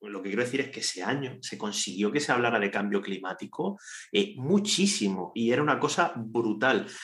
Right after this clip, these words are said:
Y llegó la pandemia y fue un poco, yo creo que si usamos el símil de un coche, un coche eléctrico, <laughs> eh, <laughs> si usamos el símil de un coche, eh, no fue pisar el freno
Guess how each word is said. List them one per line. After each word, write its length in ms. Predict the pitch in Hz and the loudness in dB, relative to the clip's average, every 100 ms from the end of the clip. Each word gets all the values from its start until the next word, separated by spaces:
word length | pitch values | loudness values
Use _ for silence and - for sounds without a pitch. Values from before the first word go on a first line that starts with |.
| - - | -10 -2
Y 140 | 131 | 2
llegó 240 | 117 117 | 2 4
la 140 | 170 175 | 2 4
pandemia 640 | 170 165 190 190 185 190 | 2 2 0 -2 -2 -4
y 80 | 127 123 | -4 0
fue 180 | 147 | 4
un 180 | 160 160 | 4 2
poco, 460 | 175 175 165 170 - - - | 2 2 4 0 -2 -16 -10
yo 240 | 120 151 | 0 2
creo 180 | 160 156 | 4 2
que 120 | 131 | 2
si 160 | - 117 | 0 0
usamos 340 | 131 131 147 | 0 2 2
el 80 | 135 | 2
símil 460 | - 143 139 127 | -2 -4 -2 -2
de 100 | 123 | 0
un 160 | 127 123 | 0 0
coche, 360 | 139 143 123 - | 0 0 -4 -6
un 60 | 110 | -4
coche 300 | 113 - 107 110 | -2 0 -2 2
eléctrico, 580 | 110 - 110 113 117 - - | 0 2 2 2 0 -6 -2
<laughs> 960 | 160 - 202 - - - 262 - 311 - | 0 2 0 -2 -6 -2 0 6 6 8
eh, 200 | 254 302 | 8 8
<laughs> 760 | - - 226 208 185 - - | 4 4 2 2 -2 -4 -6
si 140 | - 120 | 0 4
usamos 320 | 135 143 156 | 4 6 6
el 160 | 143 | 6
símil 240 | 131 147 139 | 4 2 4
de 80 | 135 | 4
un 80 | |
coche, 360 | 127 147 147 131 - 123 117 - | 4 2 2 -4 0 0 0 -4
eh, 580 | 123 117 110 110 - - | 0 2 4 2 -2 -10
no 240 | 127 131 | -2 0
fue 240 | 147 180 165 | 2 2 2
pisar 340 | 135 147 139 | 2 4 4
el 80 | 131 | 4
freno 480 | 127 151 147 139 | 2 2 2 -4